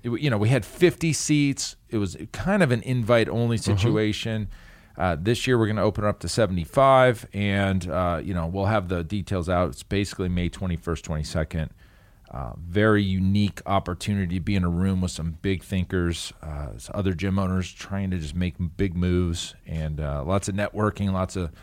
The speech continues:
Speaker 1: lots of good food, some cocktails, stuff like that.
Speaker 2: And the speak-, the speaker lineup's gonna be next level. I mean, that's something that, uh, we see massive value in, and so anybody who's sitting in that seat's gonna walk away with some, some big eye-opening,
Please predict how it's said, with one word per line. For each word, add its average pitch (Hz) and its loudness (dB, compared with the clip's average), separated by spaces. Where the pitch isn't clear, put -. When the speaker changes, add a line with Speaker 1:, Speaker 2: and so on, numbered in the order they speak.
Speaker 1:
lots - 0
of 92 -2
good 101 4
food, 143 6
some 113 -2
cocktails, 123 2
stuff - -2
like 87 -2
that. 80 -2
Speaker 2:
And 202 8
the 170 8
speak-, 202 0
the 131 4
speaker 190 2
lineup's 95 4
gonna 92 0
be 90 2
next 90 0
level. 82 -2
I - -14
mean, 90 -4
that's 92 -2
something 92 -2
that, 82 -2
uh, 90 4
we 101 4
see 98 0
massive 90 2
value 87 2
in, 98 -2
and 85 -4
so 85 -2
anybody 101 4
who's 92 2
sitting 98 0
in 95 2
that 90 -2
seat's 92 -4
gonna 87 -4
walk 87 0
away 90 0
with 85 -2
some, 82 -8
some 98 -2
big 95 2
eye-opening, 85 -2